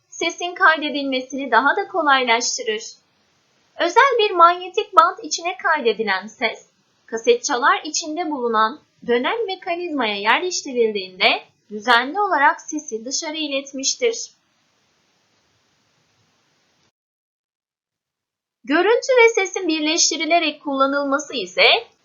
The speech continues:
video kameralarla birlikte başlamıştır. Video kameralar hem sesi hem görüntüyü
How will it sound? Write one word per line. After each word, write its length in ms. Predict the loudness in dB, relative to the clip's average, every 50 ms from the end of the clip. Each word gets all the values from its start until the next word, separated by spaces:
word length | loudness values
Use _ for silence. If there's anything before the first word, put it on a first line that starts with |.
| _ -6
video 320 | -4 0 2 2 0 2
kameralarla 720 | 2 0 0 0 0 0 4 6 8 8 6 6 2 -2
birlikte 460 | -4 -4 -6 -8 -8 -4 -2 0 4 4
başlamıştır. 840 | 4 4 4 0 -6 -6 -6 -6 -6 -6 -4 -4 -4 -4 -6 -8 -14 _ _ _ _ _ _ _ _ _ _ _ _ _
Video 280 | -6 -6 -4 -2 0 0 0 0
kameralar 720 | 2 2 2 2 4 4 2 2 2 0 -2 -4 -4 -8 -14 _ _ _
hem 240 | -6 -2 -2 -2 -4
sesi 640 | -6 -6 -6 -6 -6 -6 -6 -6 -4 -4 -6 -8 _ _ _
hem 280 | -4 -2 0 0 0 0
görüntüyü 760 | 0 0 -2 -2 -4 -4 -6 -4 -4 -2 -2 -2 -4 -10